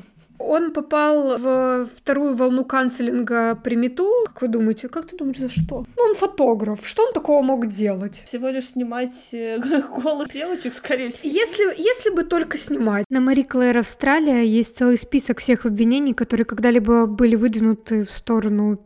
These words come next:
Speaker 1: Ричардсона. В две тысячи четырнадцатом модель Лискула Коэн, и если я <laughs> называю чьи-то имена и фамилии неправильно, простите, заранее простите. Итак, я цитирую. Он,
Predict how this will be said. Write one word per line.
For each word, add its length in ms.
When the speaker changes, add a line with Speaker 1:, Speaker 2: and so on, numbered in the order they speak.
Speaker 1:
Ричардсона. 720
В 40
две 100
тысячи 220
четырнадцатом 640
модель 560
Лискула 540
Коэн, 640
и 60
если 540
я 460
<laughs> 80
называю 520
чьи-то 380
имена 260
и 20
фамилии 360
неправильно, 760
простите, 840
заранее 420
простите. 720
Итак, 320
я 80
цитирую. 640
Он, 300